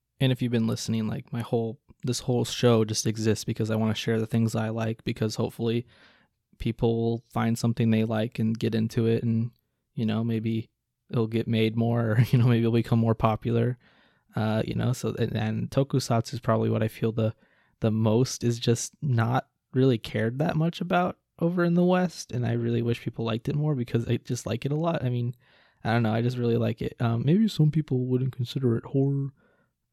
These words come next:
but, like, there's lots of monsters, and a lot of cases it has lots of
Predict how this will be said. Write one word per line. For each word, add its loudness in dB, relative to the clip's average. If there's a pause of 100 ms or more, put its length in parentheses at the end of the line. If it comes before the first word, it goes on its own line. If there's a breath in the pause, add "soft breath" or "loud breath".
but, 2
like, 0
there's -2
lots -2
of -2
monsters, 2
and 2
a 2
lot 2
of -2
cases -2
it -4
has 0
lots -4
of -4